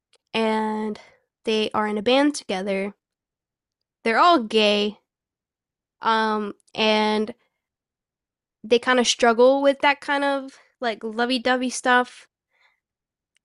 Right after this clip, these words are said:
And one of them is new to the band. He's the vocalist. And his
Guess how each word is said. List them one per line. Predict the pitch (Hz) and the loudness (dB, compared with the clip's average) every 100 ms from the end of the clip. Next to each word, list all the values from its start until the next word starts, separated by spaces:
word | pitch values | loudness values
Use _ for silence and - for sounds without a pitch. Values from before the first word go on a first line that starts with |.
| _ _ | _ _
And | 233 220 214 220 | -4 -2 -4 0
one | 285 | 0
of | 320 214 | 0 -2
them | 202 196 202 - _ _ _ _ _ _ _ _ | -4 -6 -8 -14 _ _ _ _ _ _ _ _
is | 233 214 | -4 -2
new | 220 240 269 | -2 -2 -4
to | 233 | -4
the | 208 | -6
band. | 190 180 185 | -8 -10 -8
He's | 233 | -6
the | 240 | -2
vocalist. | 226 311 - 196 185 - - _ _ _ _ _ _ _ _ _ _ _ | 2 2 0 -4 -4 -8 -14 _ _ _ _ _ _ _ _ _ _ _
And | 214 208 196 196 196 202 - _ _ _ _ - | -8 -4 -4 -4 -4 -6 -12 _ _ _ _ -2
his | 262 254 233 | -2 -2 -4